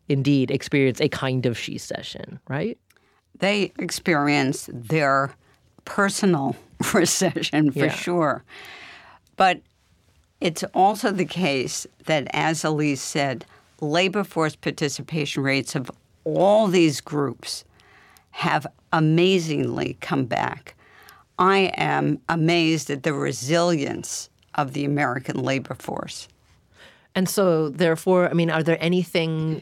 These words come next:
Speaker 1: is, are there things that we can do in particular, uh, during, you know, 'cause, look, I, there's going to be some other kind of economic catastrophe, unfortunately, that we'll have to,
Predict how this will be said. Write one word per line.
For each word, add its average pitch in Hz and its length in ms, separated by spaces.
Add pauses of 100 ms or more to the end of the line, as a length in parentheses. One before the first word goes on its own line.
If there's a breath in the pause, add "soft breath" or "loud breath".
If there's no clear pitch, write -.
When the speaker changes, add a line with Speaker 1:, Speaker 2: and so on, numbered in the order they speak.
Speaker 1:
is, 165 220
are 160 100
there 151 160
things 170 360
that 170 80
we 156 120
can 160 180
do 143 180
in 135 160
particular, 123 1000 (460 loud breath)
uh, 143 220
during, 147 640 (320)
you 185 140
know, 165 80
'cause, 165 220 (100)
look, - 320
I, 131 140 (220)
there's 147 300
going 143 160
to 139 60
be 127 60
some 143 260
other 139 240
kind 135 260
of 135 100
economic 120 540
catastrophe, 117 680
unfortunately, 156 960
that 123 180
we'll 127 140
have 120 240
to, 123 260